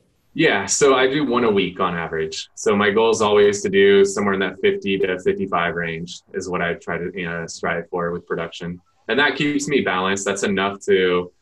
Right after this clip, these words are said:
um, keep me out there, keep me active. I, as a leader, I like to be in the trenches with my team because it really helps me understand exactly what they're going through. Because reading about what's happening in the market versus experiencing what's happening is two different things.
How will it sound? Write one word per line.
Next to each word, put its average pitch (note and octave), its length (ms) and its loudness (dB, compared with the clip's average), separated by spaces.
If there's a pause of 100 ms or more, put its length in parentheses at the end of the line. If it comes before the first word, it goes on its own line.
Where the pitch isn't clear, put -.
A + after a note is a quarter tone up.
(280)
um, F2 500 -2
keep A2 180 -6
me G2 140 -2
out F#2 180 -2
there, G2+ 80 2
keep G2+ 180 -6
me F#2 100 -4
active. G2+ 280 -2
I, A2 260 -2
as B2 140 0
a B2+ 120 4
leader, B2+ 320 0
I G#2+ 100 0
like G2+ 300 -2
to A2+ 80 -6
be G#2 140 -2
in F#2+ 80 -4
the F#2+ 80 -2
trenches G2 440 -6
with B2 120 -2
my C3+ 120 -6
team D#3 360 -6
because G#2 460 -4 (300)
it G#2+ 160 0
really A2+ 240 0
helps A2 260 -2
me G#2+ 100 -2
understand G2 760 -2
exactly F#2+ 500 -2
what F2+ 240 -2
they're F#2 180 0
going E2+ 360 -8
through. D2 320 -10 (100)
Because G#2 320 0
reading A#2 340 0
about C3 220 -2
what's C3+ 160 -2
happening C3 320 -2
in C3 60 -2
the C3+ 80 -4
market C3+ 320 -2
versus G2 400 -2
experiencing A2 840 -6
what's C#3+ 160 -6
happening D3 340 -6
is - 160 -8
two G#2+ 100 -6
different F#2 280 -4
things. G#2 460 -6